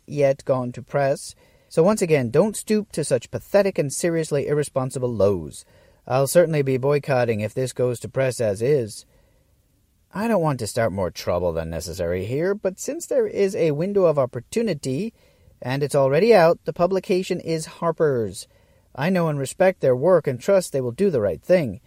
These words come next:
I believe some of the eds there do not want the name named. There's much more in that thread, but those are the most salient points. Tortorici's comments prompted a response from journalist Nicole Cliff,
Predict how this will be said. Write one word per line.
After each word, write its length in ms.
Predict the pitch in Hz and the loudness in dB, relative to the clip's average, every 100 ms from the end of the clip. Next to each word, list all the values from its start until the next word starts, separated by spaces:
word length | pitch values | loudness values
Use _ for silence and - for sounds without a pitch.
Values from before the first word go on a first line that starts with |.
| _ _ _ _ - | _ _ _ _ -6
I 80 | 151 | 0
believe 340 | 170 190 175 | 4 4 4
some 180 | - 180 | 2 2
of 120 | 170 | 2
the 180 | 156 139 | -2 -2
eds 360 | 143 156 170 - | 2 2 2 2
there 340 | 170 185 185 | 6 6 4
do 180 | 180 135 | 0 -4
not 320 | 135 139 - | -4 -4 -6
want 460 | 123 151 127 107 - | -4 -4 -2 -6 -8
the 80 | 113 | -6
name 400 | 117 110 98 101 _ | -4 -4 -6 -10 _
named. 640 | 110 113 95 69 65 64 _ _ _ _ _ _ _ - | -4 -4 -4 -8 -12 -16 _ _ _ _ _ _ _ -6
There's 160 | 127 | -2
much 240 | 147 240 196 | 2 2 2
more 240 | 156 156 | 0 2
in 80 | 92 | 0
that 220 | 87 80 | -2 -4
thread, 460 | 104 127 123 82 - _ | -2 2 2 2 -6 _
but 200 | - 113 | -8 -4
those 280 | 117 170 214 | 4 6 6
are 100 | 170 | 4
the 100 | 156 | 0
most 260 | 143 135 - | -2 -4 -4
salient 460 | 139 131 135 127 | 0 0 0 -6
points. 480 | - 104 104 147 - - _ _ _ _ _ - | -8 -6 -6 -8 -12 -18 _ _ _ _ _ 2
Tortorici's 720 | 180 180 170 202 - 180 156 | 4 6 4 2 0 -2 -4
comments 480 | - 196 185 147 - | -4 -4 -2 -2 -2
prompted 400 | 165 160 175 156 | -2 -2 0 0
a 60 | |
response 540 | 143 143 - 202 170 - | 0 -2 -2 -2 -2 -6
from 220 | 135 135 | -6 -2
journalist 520 | 147 139 127 120 - | -2 -2 -4 -6 -10
Nicole 460 | - 139 - 123 92 | -10 -8 -4 -4 -4
Cliff, 440 | - 254 156 - | 6 6 6 -2